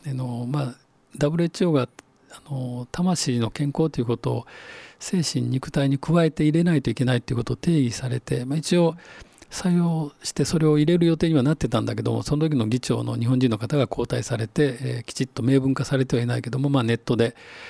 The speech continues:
えー、魂、ダブリューエイチオーで入れていただくと、えー、魂の健康というものを定義してきちっと明文化するべきだということは、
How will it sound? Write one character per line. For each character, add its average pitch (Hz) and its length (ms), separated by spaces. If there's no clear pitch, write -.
え 117 300
ー、 - 40
魂、 113 600
ダ 117 100
ブ 117 80
リ 120 80
ュ - 20
ー - 20
エ - 20
イ - 20
チ - 120
オ 117 60
ー - 20
で 110 100
入 113 60
れ 117 60
て 117 100
い 107 40
た 120 100
だ 110 80
く - 100
と、 139 240
え 110 260
ー、 - 40
魂 117 380
の 113 100
健 117 160
康 - 160
と - 80
い - 20
う 110 40
も 139 80
の 160 80
を 139 60
定 131 180
義 107 100
し - 100
て - 140
き - 80
ち 127 100
っ - 40
と - 120
明 117 180
文 113 120
化 113 100
す - 140
る 117 80
べ 117 80
き 127 80
だ 107 120
と - 60
い - 40
う - 20
こ 135 80
と 160 80
は、 143 60